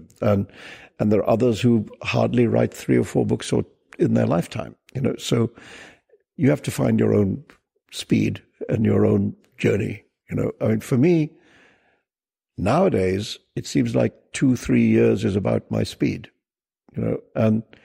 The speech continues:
and actually, my son, who's now twenty-two, uh, said to me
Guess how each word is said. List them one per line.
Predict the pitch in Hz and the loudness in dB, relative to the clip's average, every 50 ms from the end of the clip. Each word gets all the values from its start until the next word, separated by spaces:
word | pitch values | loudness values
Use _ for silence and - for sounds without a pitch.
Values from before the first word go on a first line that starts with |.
| - - - - - - - _ _ _ _ _ _ _ _ - | -20 -20 -20 -20 -20 -20 -20 _ _ _ _ _ _ _ _ 0
and | 110 113 117 120 117 - - - | 0 2 2 2 0 0 -2 -4
actually, | 147 135 135 123 - - 156 135 | -2 -2 -2 -4 0 0 0 2
my | 120 131 135 127 | 2 2 2 0
son, | - - 156 170 170 151 | 0 0 0 2 4 4
who's | 131 131 123 113 98 | 4 4 4 2 0
now | - 123 113 110 107 110 - - - - - - _ | 0 0 2 2 0 -2 -4 -8 -10 -12 -12 -12 _
twenty-two, | - - 117 55 107 - - - - 53 - - _ _ _ _ _ - - | -4 -2 -2 -2 -2 -4 -2 -2 -2 -2 -4 -8 _ _ _ _ _ -8 -4
uh, | 120 113 107 - - - _ _ _ _ | -2 -2 -2 -4 -6 -12 _ _ _ _
said | _ - - - 147 147 131 117 | _ -16 -6 -2 -2 -2 -2 -2
to | - - | -2 -2
me | 98 98 104 98 87 - | -2 -2 -2 -4 -6 -10